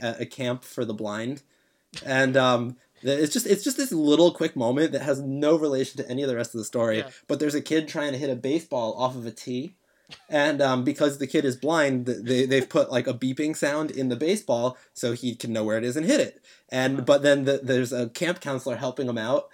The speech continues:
Speaker 1: and the camp counselor's beeper starts going off, and the kid just whacks him square in the nuts with the bat,
Speaker 2: <laughs>
Speaker 1: and the kid starts celebrating because <laughs> he thinks he hit the ball. And it's, like,
Speaker 2: Yeah.
Speaker 1: it's so absurd. <laughs> Like, it's such a, like,
Speaker 2: And for no reason at all.
Speaker 1: for
Speaker 2: I
Speaker 1: no
Speaker 2: mean,
Speaker 1: reason at all. Like,
Speaker 2: it's
Speaker 1: it,
Speaker 2: literally, like,
Speaker 1: it
Speaker 2: they, they
Speaker 1: never
Speaker 2: just thought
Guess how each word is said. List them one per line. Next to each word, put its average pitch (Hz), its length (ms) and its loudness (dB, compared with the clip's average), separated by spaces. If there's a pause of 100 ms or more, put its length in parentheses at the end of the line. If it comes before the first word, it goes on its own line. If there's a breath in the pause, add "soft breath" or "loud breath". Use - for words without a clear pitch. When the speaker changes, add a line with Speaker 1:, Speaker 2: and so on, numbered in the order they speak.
(240 soft breath)
Speaker 1:
and 123 240 -2
the 120 40 0
camp 139 240 -2
counselor's 135 380 -2
beeper 117 340 -4
starts 147 260 0
going 147 260 2
off, 147 200 0
and 117 120 -4
the 127 60 -2
kid 147 220 0
just 135 160 -4
whacks 123 380 -2
him 131 100 -2
square 123 280 -2
in 127 100 0
the 120 80 0
nuts 117 260 -2
with 131 120 -6
the 120 60 -2
bat, 120 440 0 (140)
Speaker 2:
<laughs> - 120 -12
Speaker 1:
and 147 160 4
the 147 60 4
kid 156 220 4
starts 147 280 2
celebrating 160 640 8
because 226 280 4
<laughs> - 60 2
he 330 100 12
thinks - 240 2
he 254 80 2
hit 233 120 6
the 214 80 4
ball. 208 180 2 (220 loud breath)
And 214 120 8
it's, 247 240 2
like, 233 160 2
Speaker 2:
Yeah. 247 120 6
Speaker 1:
it's - 160 -4
so 254 280 6
absurd. 277 400 2
<laughs> - 40 6
Like, - 200 10
it's - 180 4
such 190 220 0
a, 196 120 4
like, 175 220 0 (540 loud breath)
Speaker 2:
And 208 160 -10
for 262 100 -10
no 220 120 -6
reason 151 280 -10
at 127 120 -14
all. - 60 -12
Speaker 1:
for 302 140 0
Speaker 2:
I 285 60 4
Speaker 1:
no 294 100 12
Speaker 2:
mean, 277 100 12
Speaker 1:
reason 240 220 6
at 202 60 4
all. 151 100 8
Like, 180 120 6
Speaker 2:
it's - 200 2
Speaker 1:
it, 214 40 10
Speaker 2:
literally, 247 340 2
like, 175 240 -2
Speaker 1:
it 190 60 6
Speaker 2:
they, 196 60 -4
they 196 200 2
Speaker 1:
never 208 260 8
Speaker 2:
just 185 100 2
thought 202 60 2